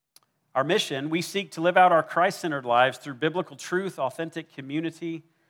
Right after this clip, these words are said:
genuine worship, and loving outreach. The meaning of life is love, worship, and disciple making.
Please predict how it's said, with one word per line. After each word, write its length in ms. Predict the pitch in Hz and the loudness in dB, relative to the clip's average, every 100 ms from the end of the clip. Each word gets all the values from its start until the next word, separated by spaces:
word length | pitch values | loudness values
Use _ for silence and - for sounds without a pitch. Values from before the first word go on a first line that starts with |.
| _ _ | _ _
genuine 480 | 127 160 175 165 143 | -6 -2 0 -2 -2
worship, 400 | 143 - 139 - _ _ _ | -4 -6 -12 -14 _ _ _
and 340 | 120 127 131 131 | -10 -8 -8 -12
loving 420 | 117 120 120 117 113 - | -4 -2 -2 -8 -14 -4
outreach. 600 | 117 127 113 107 - - _ _ _ _ _ _ _ _ _ _ _ _ _ _ _ _ _ _ _ _ _ _ _ _ _ _ | -2 -2 -4 -16 -20 -20 _ _ _ _ _ _ _ _ _ _ _ _ _ _ _ _ _ _ _ _ _ _ _ _ _ _
The 100 | 131 | -4
meaning 280 | 156 170 | -2 0
of 100 | 151 131 | -2 2
life 300 | 131 131 135 | 2 2 -4
is 140 | 117 | -10
love, 300 | 113 92 90 _ _ _ _ _ _ _ _ _ _ _ _ _ _ _ _ _ _ _ _ _ _ _ _ _ | -8 -8 -12 _ _ _ _ _ _ _ _ _ _ _ _ _ _ _ _ _ _ _ _ _ _ _ _ _
worship, 460 | 113 127 - 131 - _ _ _ _ _ _ _ | -4 -2 -4 -10 -14 _ _ _ _ _ _ _
and 100 | 107 | -16
disciple 440 | 110 - 104 101 | -8 -2 -2 -4
making. 340 | 98 92 _ | -16 -20 _